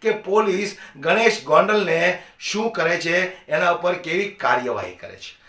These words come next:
વીડિયો ખૂબ શેર કરો, દરેક લોકો સુધી પહોંચે, દરેક લોકોને ખ્યાલ આવે કે પોલીસ પણ કેટલી મજબૂરીમાં કામ કરે છે.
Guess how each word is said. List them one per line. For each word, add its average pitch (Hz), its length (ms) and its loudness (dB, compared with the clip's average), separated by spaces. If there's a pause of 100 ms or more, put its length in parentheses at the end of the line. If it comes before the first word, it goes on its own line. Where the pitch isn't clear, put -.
(200)
વીડિયો 214 280 2
ખૂબ 262 340 0
શેર 233 260 6
કરો, 226 280 6
દરેક 196 280 0
લોકો 208 320 0
સુધી 220 300 -2
પહોંચે, 214 340 0
દરેક 170 300 0
લોકોને 165 380 -2
ખ્યાલ 180 440 4
આવે 151 440 2 (240)
કે 220 120 2
પોલીસ 214 540 -2
પણ 185 260 4 (260)
કેટલી 196 320 -2
મજબૂરીમાં 165 760 2
કામ 104 260 -6
કરે 95 220 -12
છે. - 240 -20